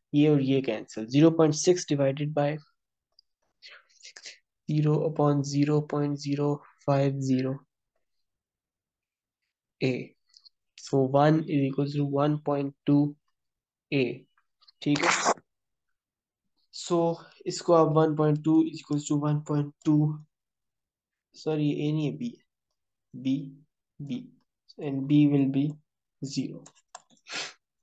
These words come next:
हाँ जी, क्या समझ आया? नहीं समझ आया। Experiment one divided by three हमने कर दिया, ठीक है, उसकी concentration given थी, हर चीज concentration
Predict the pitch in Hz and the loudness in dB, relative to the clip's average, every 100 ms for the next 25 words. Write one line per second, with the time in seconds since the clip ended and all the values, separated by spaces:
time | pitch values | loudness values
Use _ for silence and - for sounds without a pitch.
0 | _ - - - _ _ _ _ _ _ | _ -20 -18 -20 _ _ _ _ _ _
1 | 160 156 135 113 - _ _ _ _ - | 4 6 4 0 -4 _ _ _ _ -20
2 | _ _ _ _ _ _ _ _ 170 147 | _ _ _ _ _ _ _ _ 6 8
3 | 147 143 127 127 - - - _ _ _ | 6 4 2 0 -2 -8 -16 _ _ _
4 | _ _ _ _ - _ _ _ 165 165 | _ _ _ _ -20 _ _ _ 0 2
5 | 156 143 139 - - - _ _ - - | 4 2 -2 -6 -12 -14 _ _ -20 -20
6 | - - - _ _ - 175 202 202 208 | -20 -20 -20 _ _ -2 2 6 8 10
7 | 202 - 143 143 147 - 143 135 160 202 | 8 4 -2 -2 -8 -6 -2 4 4 6
8 | 196 170 160 165 185 185 - 180 196 196 | 6 6 6 6 2 2 -4 0 2 4
9 | 196 196 180 156 156 208 202 - _ _ | 4 2 4 2 2 0 0 -6 _ _
10 | - 175 190 180 - - - 180 175 170 | -4 0 2 2 -2 -16 -12 -6 2 2
11 | 165 170 165 170 160 165 170 175 180 185 | 2 -2 -2 -2 0 0 2 0 -4 -6
12 | 175 - - _ _ - - 175 175 175 | -6 -10 -20 _ _ -20 -2 2 2 2
13 | 165 156 147 143 143 185 | -2 0 0 -2 -2 -4